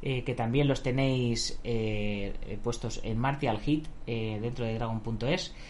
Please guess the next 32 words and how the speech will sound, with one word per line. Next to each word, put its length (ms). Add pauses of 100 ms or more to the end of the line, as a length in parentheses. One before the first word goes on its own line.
(540)
eh, 600 (600)
voy 240
combinando 420
tabatas 460
con, 460
eh, 600 (100)
de, 80
de 220
trabajo 320
en 60
pie 140
con 120
trabajo 300
en 40
suelo. 320
Hay 140
un 80
ejercicio 440
muy 340
chulo 260
de, 220
de 80
suelo, 380 (340)
que 80
es 60
estar 340 (280)
en 200
posición 340
de 140
gato 240
panza 260
arriba 440